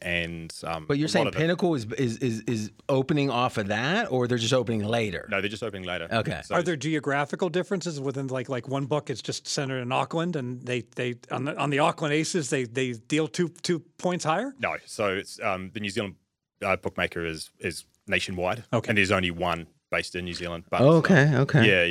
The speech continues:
Speaker 1: yeah. So, but as I said, you got access to everything else, so you, you do see quite a wide variation.
Speaker 2: But if you wanted to get three di-, I'm not asking what you bet, but if you wanted to get three dimes off on a game, you
Speaker 1: Yeah.
Speaker 2: could.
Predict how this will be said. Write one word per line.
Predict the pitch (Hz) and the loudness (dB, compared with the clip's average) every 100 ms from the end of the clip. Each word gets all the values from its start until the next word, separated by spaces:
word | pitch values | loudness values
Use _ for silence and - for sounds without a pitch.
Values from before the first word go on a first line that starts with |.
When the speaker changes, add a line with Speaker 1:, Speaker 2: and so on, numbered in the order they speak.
| 87 | 2
Speaker 1:
yeah. | 82 | 0
So, | - 98 87 85 - | 0 2 2 0 2
but | 104 - | 2 4
as | 107 | 0
I | 85 | 0
said, | 98 | -4
you | 87 | -2
got | 95 | 0
access | 95 - 95 | -2 -4 -8
to | - | -10
everything | 85 82 82 | -10 -8 -6
else, | 85 - | -6 -8
so | - 90 85 80 _ _ | -4 -2 -4 -6 _ _
you, | 87 | -4
you | - 98 | -4 0
do | 107 | 0
see | 98 - - - - 104 87 | 0 -4 -8 -8 -8 -6 -4
quite | - 85 | -4 -4
a | |
wide | 85 85 | -2 -4
variation. | 82 82 82 | -4 -6 -2
Speaker 2:
But | 196 | 0
if | 180 | 2
you | 208 302 | 2 2
wanted | 254 165 131 | 2 2 0
to | |
get | 120 135 127 - | 2 2 0 0
three | 135 135 | 2 2
di-, | 123 | 2
I'm | 143 151 | 2 2
not | 131 | 4
asking | 117 113 - | 2 2 0
what | 110 101 | -2 0
you | |
bet, | 104 170 | 2 2
but | 107 | 0
if | 104 | 0
you | 160 | 0
wanted | 170 131 113 | 2 2 2
to | |
get | 113 101 | 0 0
three | 131 123 | 0 0
dimes | 117 110 104 | 2 2 2
off | 101 95 | 2 2
on | 98 | 0
a | |
game, | 92 110 95 | 0 0 0
you | 82 - | -2 -4
Speaker 1:
Yeah. | 95 | -6
Speaker 2:
could. | 65 | -8